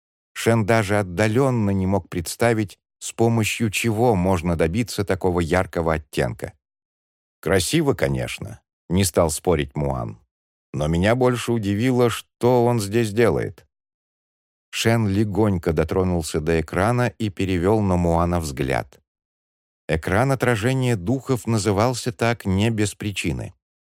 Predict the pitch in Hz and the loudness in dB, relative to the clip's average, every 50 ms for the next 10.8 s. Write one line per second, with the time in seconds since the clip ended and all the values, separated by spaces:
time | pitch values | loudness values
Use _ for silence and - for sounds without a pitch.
0 | _ _ - - - 98 95 - - 104 92 - 95 95 95 92 104 107 101 101 | _ _ -14 -6 -2 -2 0 0 0 -2 -2 0 0 2 2 4 2 2 2 0
1 | 95 - 92 90 87 104 135 139 120 95 71 62 - - - 58 65 65 76 90 | 0 0 0 0 2 2 0 0 0 0 -4 -4 -6 -6 -6 -6 -2 0 0 0
2 | 90 - 87 90 90 87 - - - 90 92 98 101 104 98 82 - 80 82 85 | 0 -2 -2 -2 -2 -2 -2 -2 -2 0 0 0 0 -2 -4 -6 -6 -4 -2 0
3 | 82 92 90 80 - 76 76 73 - - - - 135 143 - 69 60 - - _ | 0 0 0 -2 -2 -4 -6 -6 -8 -4 0 0 2 2 0 -2 -4 -6 -12 _
4 | _ _ _ _ - - 92 104 110 110 123 131 113 104 123 110 80 69 - - | _ _ _ _ -2 0 2 2 2 2 2 2 2 2 2 2 2 -2 -6 -12
5 | - - - - 76 71 73 98 - - - 98 92 87 85 90 90 82 - - | -16 -20 -18 -14 -6 -2 -2 -2 0 0 0 0 0 2 2 0 0 -2 -2 -4
6 | 87 80 73 76 73 85 90 90 82 71 62 - - - - - - - - 71 | -4 -4 -4 -2 -2 -2 -2 0 -2 -4 -4 -6 -6 -6 -8 -6 -6 -4 -2 -2
7 | 76 85 80 78 - 95 85 82 85 82 - 101 90 - - - 80 76 - - | 0 0 -2 -2 -4 -2 -2 -2 -2 -2 -4 -4 -6 -6 -6 -6 -6 -6 -6 -4
8 | - 127 117 92 78 73 - 78 80 76 73 76 73 82 92 104 104 92 - - | -4 -2 -2 -2 -2 -4 -2 -4 -2 -2 -2 -2 0 0 2 2 0 -2 -4 -6
9 | 90 - - 110 107 101 - 107 98 - - 107 98 - 101 104 101 101 104 104 | -6 -2 0 0 0 0 -2 -4 -2 0 -2 -2 -2 0 -2 -2 0 0 0 -2
10 | - - 98 98 95 - - - 67 60 55 - 87 - _ | -2 -2 -2 -2 -2 -4 -4 -6 -4 -4 -6 -10 -14 -18 _